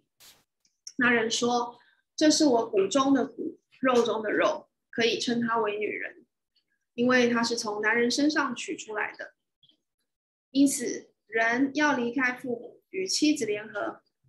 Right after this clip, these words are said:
二人成为一体。当时，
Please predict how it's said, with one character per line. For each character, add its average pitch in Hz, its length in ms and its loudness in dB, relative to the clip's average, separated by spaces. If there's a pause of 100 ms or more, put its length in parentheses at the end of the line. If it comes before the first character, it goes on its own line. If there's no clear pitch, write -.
(120)
二 294 260 4
人 220 300 2
成 214 300 -2
为 208 180 2
一 214 40 -2
体。 - 380 -12 (840)
当 220 180 0
时， - 420 -2